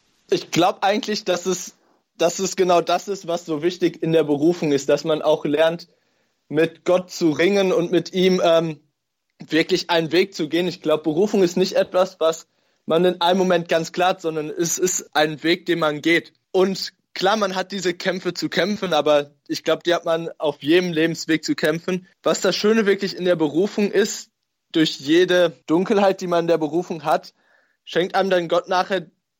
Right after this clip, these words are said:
auch die große Gnade, dass man Christus ein bisschen besser kennenlernt und auch viel über sich selbst lernt und dass das die Kämpfe um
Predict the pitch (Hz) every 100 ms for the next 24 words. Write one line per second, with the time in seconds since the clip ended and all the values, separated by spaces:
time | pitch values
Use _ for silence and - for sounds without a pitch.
0 | - 156 170 - 165 - 175 185 180 156
1 | 160 160 170 160 - - 170 170 175 165
2 | 151 170 - 170 156 151 160 147 143 _
3 | _ _ _ _ - 170 185 175 147 139
4 | 135 127 151 151 - - _ - 165 160
5 | - 180 185 170 156 151 - 180 180 -
6 | 156 170 - 151 147 - 160 - 180 175
7 | - - _ _ _ _ - 160 - 170
8 | 180 180 180 170 - - 160